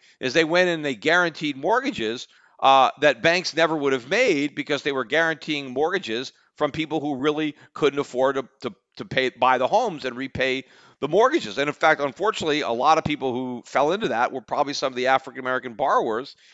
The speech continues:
And, you know, the banks weren't doing them any favors, uh, leading them into that tender trap.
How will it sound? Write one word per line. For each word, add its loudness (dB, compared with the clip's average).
And, 2
you -4
know, -4
the -4
banks 2
weren't -2
doing -2
them -6
any -4
favors, -4
uh, 2
leading -4
them -6
into -4
that 0
tender -4
trap. -2